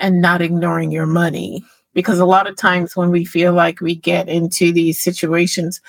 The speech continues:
with our money, we shut down and we don't look at our money, and it makes it worse. And so I think that's a big part, uh, as well that Denise teaches in her program is,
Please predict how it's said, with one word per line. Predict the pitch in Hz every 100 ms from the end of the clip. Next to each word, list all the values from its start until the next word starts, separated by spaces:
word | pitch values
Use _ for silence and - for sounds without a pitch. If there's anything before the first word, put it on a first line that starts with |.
| - - -
with | 190 185
our | 170 175
money, | 170 175 180 165 160 160 -
we | 180 196
shut | 180 - 190 -
down | 185 185 170 170
and | 160
we | 175
don't | 175 170 165
look | 165 180 -
at | 156 151 - - _ _ -
our | 175 170
money, | 170 170 160 156
and | 156 165
it | -
makes | 170 175 - 160
it | -
worse. | 175 180 - - -
And | 180 175 -
so | 185 170 160 - - - - -
I | 196
think | - 208 185
that's | 175 175 180 180 -
a | 185
big | 165 160 - 180 165 165 -
part, | - 175 156 151 - _ -
uh, | - _ -
as | 226
well | 202 185 175 175
that | 165 170 160
Denise | 180 180 170 175
teaches | - 214 185 180 165 175
in | 165 185
her | 170
program | 180 196 185 180 - - 170 - -
is, | 165 170 -